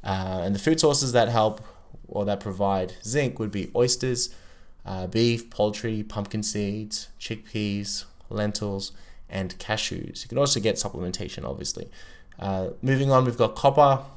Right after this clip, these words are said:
which is important for iron metabolism, collagen synthesis, and antioxidant defense. Uh, some food sources would be organ meats like liver and kidney, shellfish, nuts, seeds, whole grains, and legumes.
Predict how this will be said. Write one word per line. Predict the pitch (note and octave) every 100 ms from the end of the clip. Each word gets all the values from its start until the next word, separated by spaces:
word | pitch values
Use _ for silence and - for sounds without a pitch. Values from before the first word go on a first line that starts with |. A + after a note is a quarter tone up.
| -
which | G#2+ A2+
is | A2
important | G#2 A2+ A2 G2+
for | - -
iron | G2 G#2+
metabolism, | G#2+ A2 G#2+ A2 G#2+ G#2+ G#2 G#2 - - - -
collagen | G#2+ G#2+ A2 G#2
synthesis, | G#2+ G2 G2+ G2+ G2+ -
and | F#2+ G2 G2
antioxidant | G2+ G2+ - G2+ - G2+ F#2+
defense. | F#2 - D3+ D3 - - - - - - - - -
Uh, | - G2+
some | G#2+ G#2
food | A#2+
sources | - A2+ - G#2
would | G#2+
be | G2+ -
organ | - A#2 A2+ A2+
meats | A2 A2+ -
like | G2 F#2+
liver | F#2 G#2 G#2 G#2
and | F#2 G2
kidney, | - A#2+ A#2+ A2+ A2+ - - - -
shellfish, | - - B2 A#2 - A2 A2 A2+ -
nuts, | G2+ G#2 G#2 - - -
seeds, | - G3+ G#3 G#2 G2+
whole | - - F#2+
grains, | F#2 G2 F#2+ F#2
and | - F#2+ F#2+ F#2+
legumes. | G#2+ G2+ F#2 F2 D#2+ -